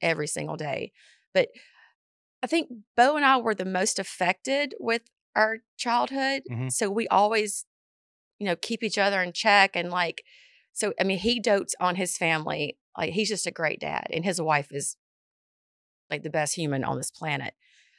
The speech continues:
Speaker 1: So I think we both, I think we were more affected by growing up like that, that we're just all over our kids, you know, taking them, like, he, he takes his kids fishing, you know,
Speaker 2: Yeah.
Speaker 1: hunting, and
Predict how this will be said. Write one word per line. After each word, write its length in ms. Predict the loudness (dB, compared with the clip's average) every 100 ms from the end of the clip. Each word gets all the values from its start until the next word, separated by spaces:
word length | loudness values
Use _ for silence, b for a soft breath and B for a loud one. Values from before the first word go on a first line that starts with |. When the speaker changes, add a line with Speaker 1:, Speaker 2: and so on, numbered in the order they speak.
| _ _
Speaker 1:
So 280 | 0 2 4
I 80 |
think 240 | 2 0 -2
we 120 | -4
both, 400 | 2 4 2 0 _ _ _ _ _ _ _ -4
I 80 | -2
think 200 | 0 -4
we 260 | 0 2 2
were 140 | 0
more 200 | -2 -4
affected 600 | -6 -4 -4 -4 -8 -6
by 420 | 0 2 4 0 -4 _ _ _ _
growing 360 | 0 2 2
up 140 | 0 0
like 220 | -4 -2
that, 300 | 2 4 4 0
that 240 | -4 -4 -2
we're 200 | -4 -2
just 440 | -2 -2 -4 -6 _ _ _ _ _ _ _ _ _ _ 2
all 160 | 6
over 180 | 6 6
our 100 | 2
kids, 420 | 2 0 0 0
you 80 | -4
know, 80 | -4
taking 380 | -2 -4 -2 -6
them, 160 | -6
like, 120 | -6 -8
he, 60 |
he 160 | -6 -6
takes 260 | -4 -4 -4
his 160 | -8
kids 280 | -4 -4 -4
fishing, 480 | -8 -6 -4 -4 -4
you 140 | -2 0
know, 100 | 0
Speaker 2:
Yeah. 120 | -4 -6
Speaker 1:
hunting, 500 | -6 -4 -4 -4 -4
and 200 | -6